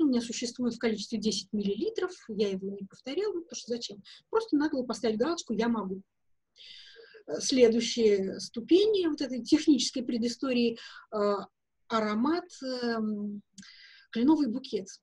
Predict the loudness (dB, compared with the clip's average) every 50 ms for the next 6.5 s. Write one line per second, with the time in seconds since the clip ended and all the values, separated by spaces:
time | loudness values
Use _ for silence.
0 | _ _ _ -4 2 4 4 4 2 2 -2 -2 -2 -2 -4 -4 -2 0 -2 -2
1 | -2 0 -2 0 0 0 -4 -4 -6 -6 -6 -6 -6 -6 -6 -2 0 0 0 0
2 | 0 -4 -4 -4 -4 -8 -14 -12 -16 -16 -8 -4 -4 -4 -4 -6 -12 -12 _ -8
3 | -6 -4 -2 -2 -2 -2 -4 -6 -8 -10 -8 -8 -8 -10 -12 -18 _ -20 -20 _
4 | _ _ _ _ _ _ _ _ _ -20 -20 -20 -18 -6 -2 2 2 2 0 0
5 | -4 -6 -6 -10 -10 -12 -14 -14 -16 _ -14 -6 -6 -6 -6 -6 -10 -8 -10 -10
6 | -10 -10 -10 -12 -12 -14 -16 -20 -20